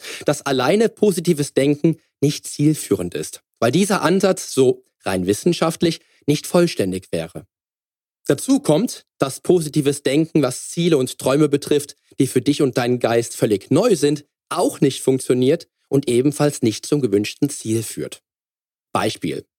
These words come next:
Du träumst schon ein Leben lang davon, endlich schlank, athletisch und stark zu sein. Wenn du aber noch nie im Leben wirklich deine Wunschfigur hattest und niemals schlank und athletisch, geschweige denn stark gewesen bist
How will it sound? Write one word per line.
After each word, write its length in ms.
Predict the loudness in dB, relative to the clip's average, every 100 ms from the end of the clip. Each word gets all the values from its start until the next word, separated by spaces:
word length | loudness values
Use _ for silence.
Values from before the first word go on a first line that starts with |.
| _ _ _
Du 100 | -2
träumst 320 | 0 0 0 2
schon 140 | 2
ein 100 | 4
Leben 300 | 4 4 4
lang 220 | 4 4
davon, 420 | 0 0 0 0 -2
endlich 460 | -2 0 0 -4
schlank, 520 | -4 -2 2 2 2 -2 _ _
athletisch 680 | -6 -6 0 0 0 -2 -4 _ -6
und 140 | -4
stark 380 | -4 -8 -8 -10
zu 120 | -14
sein. 440 | -12 -10 -10 -12 -16 _
Wenn 80 | 0
du 80 | 2
aber 140 | 2
noch 180 | 2 2
nie 220 | 4 4
im 80 | 4
Leben 340 | 2 2 2
wirklich 300 | 2 0 -2
deine 220 | -2 0 2
Wunschfigur 580 | 2 2 -2 0 0
hattest 400 | 0 -4 -4 -2
und 160 | -2 -2 -6 -14 0
niemals 400 | 2 4 2 -2
schlank 300 | 0 2 2
und 100 | 2
athletisch, 460 | 0 0 0 0
geschweige 500 | -4 -4 -2 2 4
denn 140 | 2 0
stark 380 | -2 -4 -4 0
gewesen 400 | 0 2 2 0
bist 260 | 0 -6